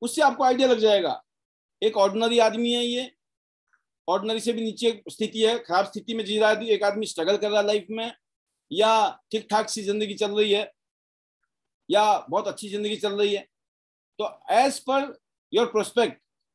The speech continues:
आपको अपनी बात को रखना है। जब आप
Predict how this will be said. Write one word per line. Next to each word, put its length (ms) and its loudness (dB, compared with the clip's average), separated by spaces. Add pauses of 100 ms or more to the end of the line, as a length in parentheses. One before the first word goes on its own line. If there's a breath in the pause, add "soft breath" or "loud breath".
(220)
आपको 420 2 (520)
अपनी 280 -2
बात 240 2
को 100 -4
रखना 340 0
है। 120 -6 (1040)
जब 120 0
आप 240 2